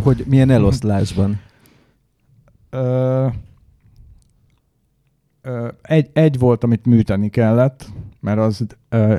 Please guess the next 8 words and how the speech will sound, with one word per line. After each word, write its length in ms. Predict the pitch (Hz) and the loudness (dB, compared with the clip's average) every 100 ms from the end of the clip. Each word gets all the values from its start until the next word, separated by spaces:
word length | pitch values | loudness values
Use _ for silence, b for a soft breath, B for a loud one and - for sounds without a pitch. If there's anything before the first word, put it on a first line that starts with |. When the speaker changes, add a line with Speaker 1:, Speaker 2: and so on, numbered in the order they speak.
| - | -2
Speaker 2:
így, 260 | 90 113 104 | -2 -2 2
így 220 | 135 123 | 4 4
volt 260 | 113 110 117 | 2 0 2
írva 200 | 107 107 | 2 2
a 40 | |
jelentésben, 500 | 107 107 104 101 - - | 2 2 0 -4 -6 -8
diszlokálódott. 1160 | 104 117 - 110 101 101 95 101 98 110 131 | -4 -4 -2 -2 -2 -2 0 0 0 -2 -2
Speaker 1:
Aha. 280 | 120 98 107 | -2 0 0